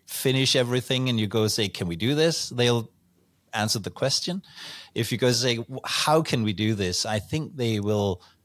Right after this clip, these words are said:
marketing will also realize that, that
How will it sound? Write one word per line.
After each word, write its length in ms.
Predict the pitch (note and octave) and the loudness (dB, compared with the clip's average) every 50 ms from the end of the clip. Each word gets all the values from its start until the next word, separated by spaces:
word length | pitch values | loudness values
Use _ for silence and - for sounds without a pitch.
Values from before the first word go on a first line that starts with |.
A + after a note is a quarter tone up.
| _ _ _ _ _ _ - | _ _ _ _ _ _ -4
marketing 480 | C3 C#3 D3 D#3+ D3+ C#3 - B2 G#2+ | 0 2 2 2 2 0 -2 0 0
will 140 | G2+ G2 G2+ | 0 2 2
also 320 | G#2+ A#2 A#2 - B2+ G#2+ G2+ | 2 2 2 2 0 0 0
realize 960 | G2 A2 B2+ C3+ C3+ C3+ A#2+ G#2 F#2 F2+ F2 E2+ E2 D#2+ D#2+ D#2 - - - - | 0 0 2 4 4 4 2 2 2 0 0 0 -2 -2 -4 -4 -6 -8 -6 -6
that, 480 | G2+ F#2 F2+ E2+ - - - - - - _ _ _ - | -4 -4 -4 -4 -4 -6 -8 -8 -8 -10 _ _ _ -4
that 420 | A2+ G#2+ F#2+ E2 - - - | -2 -2 -2 -2 -6 -14 -20